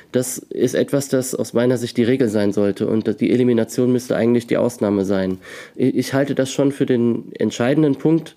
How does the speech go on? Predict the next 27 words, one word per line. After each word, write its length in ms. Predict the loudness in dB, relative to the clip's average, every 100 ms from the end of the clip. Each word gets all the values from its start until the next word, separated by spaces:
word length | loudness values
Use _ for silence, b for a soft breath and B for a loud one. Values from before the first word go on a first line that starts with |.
| -4
Hinzu 300 | 0 0 0
kommen 260 | 2 4
aber 160 | 4 2
natürlich 280 | 0 0 -2
noch 100 | 0
ganz 200 | -2 0
viele 160 | 0
andere 240 | 2 2 0
Institutionen 640 | 0 -2 -4 -2 0 2
in 120 | 2
der 100 | 2
Gesellschaft. 480 | 2 0 -2 -4 -6
Die 60 | -6
Schule 260 | -2 0
ist 160 | 0 0
da 60 |
nicht 200 | 0 0
das 100 | -4 -2
Einzige, 480 | -2 0 0 0
aber 260 | 0 0 -2
sie 180 | -2 -2
ist, 280 | -2 -4 -6
glaube 320 | -2 0 0
ich, 140 | 0
der 180 | -2 -2
erste 400 | 0 -2 -4 -4
Ort. 340 | -4 -4 -8